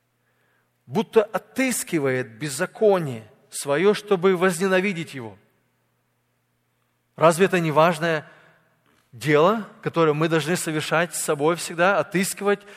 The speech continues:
слабые точки, греховные точки в нашей жизни, нашего характера? «Будто отыскивает беззаконие свое, чтобы возненавидеть его». Вау! Это очень хорошее описание.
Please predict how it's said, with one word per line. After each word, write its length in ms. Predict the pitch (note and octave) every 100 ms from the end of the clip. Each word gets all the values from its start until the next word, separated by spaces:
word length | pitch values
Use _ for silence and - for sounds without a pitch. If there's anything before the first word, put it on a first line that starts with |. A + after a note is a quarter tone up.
| -
слабые 480 | - - D3 F3 F#3+
точки, 680 | - E3+ F#3 - G#3+ G3+ D3+ D3+ C#3+
греховные 720 | - C#3+ D3 F3 F#3 F#3+ G3
точки 480 | F#3 F3 F3+ - G3+
в 60 | D#3+
нашей 320 | D#3 D#3+ F3
жизни, 400 | D#3+ F3 F#3 G3+ - - - _ _ _ _
нашего 340 | C3+ C#3+ D#3+
характера? 520 | D3 D3 E3 D#3+ G3+ G#3+ - - - - _ -
«Будто 400 | F3+ A3+ C4 A3
отыскивает 880 | - A#3 B3 - - D#3 C#3+ C3 C#3
беззаконие 640 | C3 D3 - A#3+ A#3+ F3+
свое, 300 | - C#3+ C3+
чтобы 480 | - G3 F3 F#3+ F3+ - - _ _ _ _
возненавидеть 800 | A#2+ E3+ D#3+ F3+ D#3+ G#3 F#3 -
его». 260 | D#3 B2+ G#2 _ _ _ _ _ _ _
Вау! 320 | A#2+ D3+ D3+ - - - - _ _
Это 200 | C#3+ C#3+
очень 320 | C#3+ E3 G3 G3+
хорошее 440 | D#3+ F3+ G3+ F#3+
описание. 640 | F3 E3+ G3+ A3+ F#3 A2+